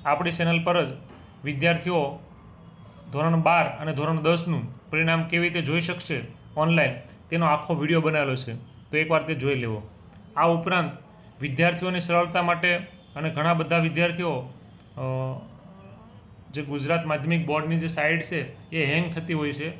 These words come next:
ઘણા બધા વિદ્યાર્થીઓ એકસાથે રિઝલ્ટ જોવાની કોશિશ કરે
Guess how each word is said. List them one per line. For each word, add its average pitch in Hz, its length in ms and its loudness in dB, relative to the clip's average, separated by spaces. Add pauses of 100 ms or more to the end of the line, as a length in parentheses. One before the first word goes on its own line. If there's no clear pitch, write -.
(200)
ઘણા 156 160 2
બધા 160 220 0
વિદ્યાર્થીઓ 165 400 0
એકસાથે 165 520 0 (360)
રિઝલ્ટ 147 260 0
જોવાની 156 280 -2
કોશિશ 165 420 -4
કરે 147 280 -2